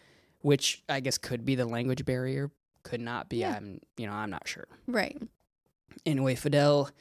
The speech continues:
Speaker 1: tells the officers that after using the beer bottle,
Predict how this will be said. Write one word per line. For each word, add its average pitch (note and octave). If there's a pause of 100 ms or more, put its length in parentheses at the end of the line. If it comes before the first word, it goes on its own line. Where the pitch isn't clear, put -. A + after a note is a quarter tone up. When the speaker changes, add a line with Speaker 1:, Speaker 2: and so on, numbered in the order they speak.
(640)
Speaker 1:
tells G3
the F3
officers D#3
that -
after D3+
using D3+
the E3+
beer C3
bottle, A2+